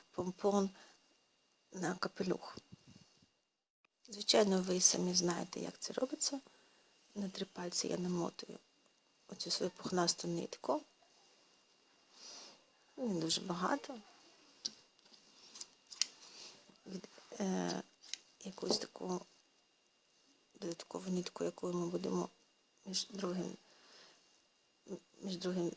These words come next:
та третім і тут, і, і сюди засовую її. Ось так, щось в мене не виходить пояснити.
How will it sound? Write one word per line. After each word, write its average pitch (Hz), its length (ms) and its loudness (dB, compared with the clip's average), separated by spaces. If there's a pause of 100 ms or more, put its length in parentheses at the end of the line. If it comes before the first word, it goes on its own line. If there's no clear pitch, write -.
та 175 100 -12
третім 170 440 -4
і 170 40 -2
тут, - 300 -6 (720)
і, 202 140 -6 (100)
і - 120 -6
сюди - 300 0
засовую - 520 4
її. - 200 -4 (100)
Ось - 220 -10 (340)
так, - 240 -20 (360)
щось - 300 -10
в 180 40 -18
мене 180 120 -18
не - 380 -20
виходить - 480 -8
пояснити. 233 600 0